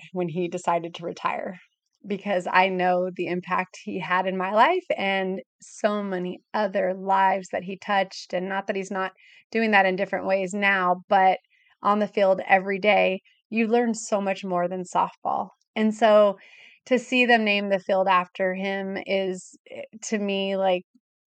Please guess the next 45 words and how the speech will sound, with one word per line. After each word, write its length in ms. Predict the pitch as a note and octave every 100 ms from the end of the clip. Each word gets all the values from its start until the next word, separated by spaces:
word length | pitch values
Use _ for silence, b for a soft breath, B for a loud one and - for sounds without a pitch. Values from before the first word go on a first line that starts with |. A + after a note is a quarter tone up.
| -
just 220 | G#3+ F#3+
a 60 | G#3
no-brainer. 600 | F#3+ F#3 F3+ G3 A#3 D#4+ -
<laughs> 60 |
I 120 | C#4+
think 300 | - C4 A#3
it's, 320 | A#3+ G3 - - B B
it's 200 | A3 G#3+
necessary, 1080 | G#3+ G3+ G3+ - A#3 A#3 A3 A3 A#3 B3 C#4
right? 400 | G#3 G3 G3+ A3+ A3
Because 360 | G#3 G#3 F#3+ -
I 140 | G3 F#3+
think 280 | G3 F#3+ - _ b b b
his 260 | A3 G#3
name 280 | G#3 F#3+ F#3+
should 260 | F3+ G#3 F3+
be 100 | F#3
cemented. 380 | F#3+ F#3 F3 - -
I 200 | A3 B3+
was 200 | C4+ A3
very 200 | A3 F#3+
fortunate 580 | - G3+ - G3 F#3 - -
of 140 | F#3+
the 80 | F#3+
people 440 | - A3 G3 G3 G3
that 160 | G3+
had 140 | G3 F#3
come 180 | G3
before 340 | F3+ F3+ F#3 E3+
me. 220 | E3+ F#3 _ -
I 80 | G#3+
was 220 | G#3 F#3+
very 400 | F#3 G#3+ A3+ A#3+
blessed. 380 | G#3 G3+ F#3 - B B -
You 80 |
know, 320 | A3+ A3+ A3 - _ _ _
I 160 | - B3+
look 220 | D#4 D#4
back 280 | A3 G#3+ G#3+
and, 160 | F#3+ -
and 120 | G#3+
at 100 | G#3
times 300 | - B3 A#3+
I'm 80 | G#3+
like, 140 | G#3